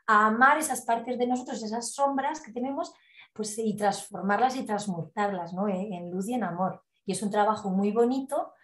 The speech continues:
pero que requiere mucha presencia. Y a veces el día a día, el trabajo, hace que vayamos, pues a veces que nos pongamos con el piloto automático y que perdamos esa conexión interna. Por eso digo siempre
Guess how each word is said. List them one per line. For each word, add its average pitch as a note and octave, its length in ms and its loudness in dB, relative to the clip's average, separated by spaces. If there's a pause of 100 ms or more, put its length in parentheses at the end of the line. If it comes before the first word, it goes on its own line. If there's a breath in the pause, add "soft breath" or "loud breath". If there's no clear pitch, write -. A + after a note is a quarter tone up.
(340 loud breath)
pero G#3+ 220 4
que G#3 100 0
requiere G#3+ 360 0
mucha G#3+ 340 -2
presencia. E3+ 640 -10 (260 loud breath)
Y G#3 80 2
a G3+ 40 2
veces G#3 380 -4
el G3 200 -2
día A3+ 220 0
a G#3+ 40 0
día, G#3 340 2
el F#3 120 -2
trabajo, G#3+ 460 0
hace G#3 200 -4
que A3+ 180 2
vayamos, A3 500 4 (380 loud breath)
pues G#3+ 160 -2
a G#3+ 60 4
veces A3 160 2
que B3+ 100 -4
nos A3+ 120 -2
pongamos G#3+ 260 0
con A3 120 -2
el G3+ 80 0
piloto G3+ 320 0
automático D4+ 600 0
y B3 120 -2
que A#3+ 100 4
perdamos G#3+ 460 0
esa A#3+ 220 -6
conexión G#3+ 580 0
interna. A#3+ 640 -2 (220 loud breath)
Por G3+ 140 -6
eso G#3+ 160 -4
digo A#3 220 2
siempre A#3 540 -6